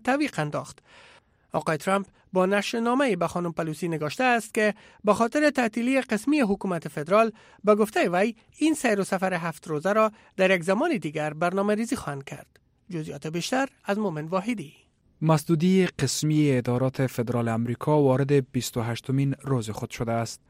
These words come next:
Speaker 2: و تا هنوز آقای ترامپ به خاطر دسترسی به بودجه ساخت دیوار مرزی مکسیکو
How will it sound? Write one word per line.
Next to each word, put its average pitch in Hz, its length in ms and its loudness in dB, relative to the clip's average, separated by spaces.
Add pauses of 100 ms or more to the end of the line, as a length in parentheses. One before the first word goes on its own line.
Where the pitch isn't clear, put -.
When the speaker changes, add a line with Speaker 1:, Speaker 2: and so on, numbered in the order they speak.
(360)
Speaker 2:
و 131 60 2
تا 127 220 2
هنوز 139 260 2
آقای 123 320 -2
ترامپ 143 380 -4
به 131 120 -6
خاطر 135 380 -2
دسترسی 127 640 -4
به 123 240 -4
بودجه 123 540 -2
ساخت - 420 -6
دیوار 117 460 -2
مرزی 110 420 -4
مکسیکو 120 560 -4